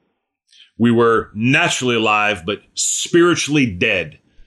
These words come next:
because of the sinful nature we received from our father and them from their father, all the way back to Adam. When Adam sinned, he died spiritually.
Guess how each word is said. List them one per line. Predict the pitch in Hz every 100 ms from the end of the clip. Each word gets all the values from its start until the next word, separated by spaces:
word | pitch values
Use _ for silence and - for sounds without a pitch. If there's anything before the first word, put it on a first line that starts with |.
| _ _ -
because | 107 127 104
of | 92
the | 104
sinful | - 156 151 143 123
nature | 123 120 - 101
we | 95 98
received | 95 - - 123 92 82
from | - - 95
our | 90
father | 90 127 127 117 117 110 - _ _ _ _ _ _ _ _
and | 90 95
them | 117 113
from | 98
their | 113 120
father, | 123 120 123
all | 143 151 160
the | 151
way | 143 131
back | 110 110 104 - _ - _
to | - -
Adam. | 117 95 92 - _ _ _ _
When | 104 110
Adam | 123 147 143 127
sinned, | - - 160 156 131
he | 120
died | 90 87 123 123 120
spiritually. | - - - 156 160 156 165 156 156 143